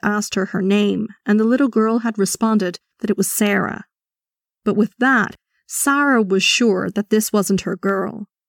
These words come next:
Sarah always gave her full name, Sarah Payne, a habit she'd picked up in play school when she was one of three Sarahs in a class.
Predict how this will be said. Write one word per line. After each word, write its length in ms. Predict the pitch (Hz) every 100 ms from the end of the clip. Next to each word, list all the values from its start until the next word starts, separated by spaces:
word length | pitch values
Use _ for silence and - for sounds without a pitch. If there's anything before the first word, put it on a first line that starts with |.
| _ _
Sarah 480 | - - 254 247 240
always 340 | 226 214 214 -
gave 220 | 185 180
her 140 | -
full 360 | - - 208 196
name, 460 | 185 - - 202 -
Sarah 400 | - 233 202 196
Payne, 460 | - 208 185 - - _ -
a 60 | 226
habit 400 | 269 240 233 -
she'd 260 | 254 208
picked 240 | - 233 202
up 140 | -
in 140 | 190
play 260 | 185 226 220
school 360 | - - 208 226
when 160 | 196 196
she 120 | 226
was 200 | 196 202
one 100 | 202
of 140 | 185 _
three 240 | - 269 220
Sarahs 540 | - 190 190 - 214
in 100 | 214
a 60 | 208
class. 720 | - 190 180 80 - -